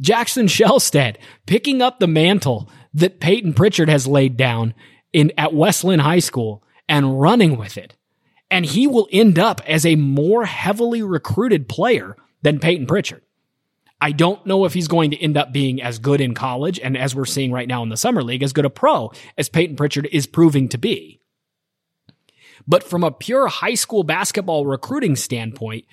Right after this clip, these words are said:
Jackson Shelstead is the better prospect. He's going to end up being rated higher. And since he's already got an offer from Kansas, he's, and,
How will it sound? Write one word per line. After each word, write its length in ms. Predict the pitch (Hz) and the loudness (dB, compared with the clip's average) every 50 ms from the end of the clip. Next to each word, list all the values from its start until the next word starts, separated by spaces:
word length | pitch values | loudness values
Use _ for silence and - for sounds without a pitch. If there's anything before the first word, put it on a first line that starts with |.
| _ _ _ _ _ | _ _ _ _ _
Jackson 480 | - - 175 214 240 - - 311 294 214 | -4 -2 -2 -2 -4 -6 -4 -2 -2 -2
Shelstead 600 | - - - 160 233 240 - - 147 139 131 131 - | 0 0 0 0 0 0 0 -2 -2 -4 -4 -4 0
is 220 | - 160 160 156 | 2 2 2 2
the 140 | 160 180 170 | 0 -2 0
better 280 | 147 170 202 220 170 139 | 0 2 2 2 0 -2
prospect. 680 | - - 190 220 208 - - - - - _ _ _ _ _ _ _ - | -2 -4 -6 -6 -6 -8 -8 -10 -12 -16 _ _ _ _ _ _ _ -2
He's 180 | - 185 156 | 0 0 2
going 240 | 151 220 254 262 247 | 0 0 -2 -2 -4
to 60 | 233 | -4
end 180 | 226 226 214 208 | -2 2 2 2
up 120 | 196 160 | 2 4
being 280 | 165 160 156 147 139 131 | 4 4 4 2 0 0
rated 300 | 143 214 247 190 135 117 | -2 -2 0 -2 -2 -4
higher. 460 | - - 117 104 92 92 104 127 147 - - - - - _ _ - | -6 -8 -10 -10 -10 -8 -8 -8 -8 -10 -14 -20 -20 -20 _ _ -4
And 460 | 226 277 277 180 147 143 156 180 - - _ | 0 0 2 2 2 0 0 -2 -2 -6 _
since 200 | - - 202 180 | -2 -2 0 0
he's 120 | 175 180 190 | 2 2 2
already 200 | 220 233 214 202 | 2 2 2 2
got 160 | 208 208 196 | 2 2 2
an 60 | 185 | 2
offer 260 | 190 202 185 - 202 | 0 -2 -2 -2 -4
from 200 | 160 - 170 127 | -4 -4 -4 -6
Kansas, 680 | - - - - 254 294 254 160 - - 107 135 - - - - - - | -6 -8 -10 -6 -4 -4 -4 -4 -4 -8 -10 -10 -12 -12 -14 -18 -20 -10
he's, 220 | - - 214 185 - - _ _ | -2 0 0 0 -2 -4 _ _
and, 180 | 170 156 151 | -4 -4 -4